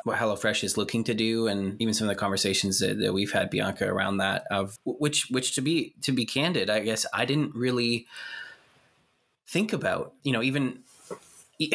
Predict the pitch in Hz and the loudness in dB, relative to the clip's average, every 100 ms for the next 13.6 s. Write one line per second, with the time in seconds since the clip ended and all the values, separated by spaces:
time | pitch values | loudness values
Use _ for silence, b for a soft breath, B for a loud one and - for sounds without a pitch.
0 | 117 110 - 117 147 156 139 131 135 113 | 2 2 -2 -2 0 2 2 2 0 0
1 | 123 127 123 139 139 113 - 120 107 120 | 0 2 2 0 0 0 2 0 0 0
2 | 110 110 110 107 120 123 113 101 104 110 | 0 0 0 2 0 2 2 2 0 -2
3 | - 127 131 120 107 104 107 107 107 - | 0 0 0 0 0 0 0 0 0 -2
4 | 98 110 120 95 98 - - - - - | 0 0 2 0 0 0 0 -2 -10 -2
5 | 131 131 - - - 98 101 113 110 110 | 0 0 0 -2 0 0 2 2 2 2
6 | 113 113 107 101 - - 110 110 95 113 | 2 0 0 0 0 2 0 0 0 2
7 | 107 104 101 98 101 95 - 107 - 104 | 2 2 0 0 0 0 0 2 2 2
8 | 101 101 98 - 120 113 117 117 104 104 | 2 2 0 -2 0 0 2 2 2 2
9 | 98 110 113 101 98 101 101 - 101 - | 0 0 2 2 2 2 2 0 2 2
10 | 104 98 98 B B B 107 98 113 104 | 2 0 -4 B B B -2 0 0 0
11 | 110 107 104 98 104 - 107 104 98 107 | -2 0 0 0 -2 -2 -2 0 2 2
12 | 95 95 107 - 104 104 - 113 101 98 | 0 0 0 0 0 0 -2 0 0 0
13 | 107 101 - 101 95 - | 0 0 0 0 0 -4